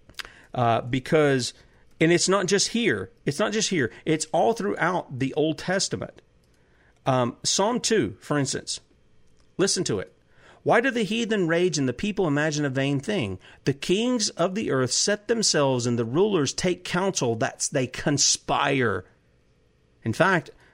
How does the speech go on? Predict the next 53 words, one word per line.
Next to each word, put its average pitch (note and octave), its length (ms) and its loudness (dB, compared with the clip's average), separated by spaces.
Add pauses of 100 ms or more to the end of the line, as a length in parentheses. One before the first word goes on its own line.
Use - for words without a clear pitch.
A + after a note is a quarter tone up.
(100)
um, A#2 400 0
I'm B2+ 200 -2
almost A3+ 340 2
sure, C3+ 500 2 (180)
I B2+ 60 -2
may C3 140 0
be D#3+ 120 -4
correct, D3+ 440 0
I B2 40 0
may C3 140 0
be C#3 140 0
wrong B2+ 300 0
here. G2+ 240 -2 (460)
Um, G#2+ 520 0
okay, - 160 -4
it - 80 -4
doesn't A#2 280 -2
say G2+ 160 -2
that. G2+ 180 -2
It A2 40 -4
does C3+ 240 0
say A#2 140 0
take G#2 220 -4
counsel. G#2 340 -4
I A2 80 -4
was A2+ 140 -6
gonna A2 140 -2
bring A2 160 -2
up G#2+ 80 -4
the F#2+ 100 -6
English A#2 240 -2
Standard A#2+ 260 -2
Version. G#2 300 -2 (380)
There C#3 160 2
are C#3+ 40 2
some G#3+ 200 0
translations D3+ 760 0
that A#2+ 140 -4
bring C3+ 180 0
it B2+ 60 0
up B2 160 -2
that A#2 140 2
as A2+ 140 -6
they C3 100 0
conspire D#3 760 0
together C3 580 0 (200)
against C#3+ 380 0
the C#3 100 2
Lord C3 640 4
and C3 140 0
against B2 300 -2
his A#2+ 180 0
anointing, B2 480 0